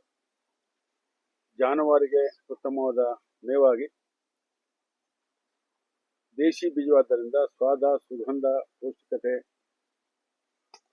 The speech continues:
ಮತ್ತು ಸಂಪೂರ್ಣವಾಗಿ ಪೌಷ್ಟಿಕದಾಯಕ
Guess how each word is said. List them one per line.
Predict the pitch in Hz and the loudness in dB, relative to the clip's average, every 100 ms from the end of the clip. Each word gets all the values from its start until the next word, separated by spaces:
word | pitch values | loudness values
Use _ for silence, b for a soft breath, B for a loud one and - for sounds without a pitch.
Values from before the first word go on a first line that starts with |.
| _ - | _ -8
ಮತ್ತು | 131 - 131 120 _ _ _ _ _ _ _ _ _ _ _ _ _ | -8 -6 -8 -8 _ _ _ _ _ _ _ _ _ _ _ _ _
ಸಂಪೂರ್ಣವಾಗಿ | 135 131 147 135 131 127 113 - _ _ _ _ _ 143 | -12 0 0 0 -2 -4 -10 -16 _ _ _ _ _ -6
ಪೌಷ್ಟಿಕದಾಯಕ | 143 - 139 127 123 | -6 -4 0 2 2